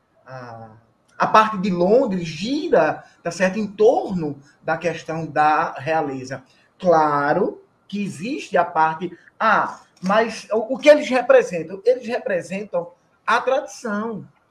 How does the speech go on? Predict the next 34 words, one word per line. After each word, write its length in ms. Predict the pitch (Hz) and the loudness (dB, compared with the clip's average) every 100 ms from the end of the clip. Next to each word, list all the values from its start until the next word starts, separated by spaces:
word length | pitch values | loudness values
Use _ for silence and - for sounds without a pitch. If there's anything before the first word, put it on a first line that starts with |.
| _ _ | _ _
porque 180 | 208 269 | -6 -2
existe 600 | 247 170 226 359 453 233 | -2 -4 -8 -8 -10 -10
uma, 220 | 214 208 | -6 -6
uma, 360 | 190 190 180 175 | -4 -2 -2 -4
um 120 | 190 | -10
tradicionalismo 1160 | - 214 233 196 - 202 185 165 190 277 - 175 | -4 0 0 -2 -6 -2 -2 -2 -6 -10 -12 -10
na 120 | 156 | -8
Inglaterra 500 | 147 143 - 202 247 | -6 -6 -2 -2 -2
muito 260 | 269 - _ | -12 -18 _
forte. 420 | 190 190 190 - _ _ - _ | 0 0 -4 -20 _ _ -20 _
Por 180 | 254 240 | -4 0
isso 240 | 302 - 403 | -2 -2 0
que 100 | 226 | 0
a 60 | |
monarquia 640 | 214 196 175 - - 226 226 | 2 -2 -4 -6 -6 -4 -2
também 580 | - 254 208 208 302 | 0 0 0 -2 -2
ela 160 | 508 214 | -4 -6
sobrevive, 600 | 185 165 165 127 135 139 | -8 -12 -12 -14 -18 -20
por 280 | - 196 - | -16 -16 -12
conta 540 | 175 226 294 - 185 - _ - | -8 -8 -6 -8 -8 -12 _ -4
das 240 | 196 190 | -4 -4
tradições. 440 | 180 180 175 156 | -4 -4 -6 -10
Se 60 | 170 | -8
a 60 | 180 | -6
gente 200 | 262 302 | -6 -4
olhar 260 | 262 170 151 | 0 0 0
pra 140 | 160 | -6
Inglaterra, 800 | 151 127 110 147 175 320 151 - _ _ - | -10 -12 -12 -2 -2 -2 -8 -10 _ _ -10
a 80 | 196 | -4
Inglaterra 420 | 226 233 202 190 | -2 -2 -2 -4
tem 160 | 196 190 | -6 -8
uma 220 | 185 175 | -8 -8
constituição, 1080 | 185 185 - 160 143 - - 208 247 160 - _ _ | -10 -12 -12 -14 -14 -12 -12 -8 -6 -8 -14 _ _
certo? 540 | _ - 165 202 208 | _ -4 -4 -4 -8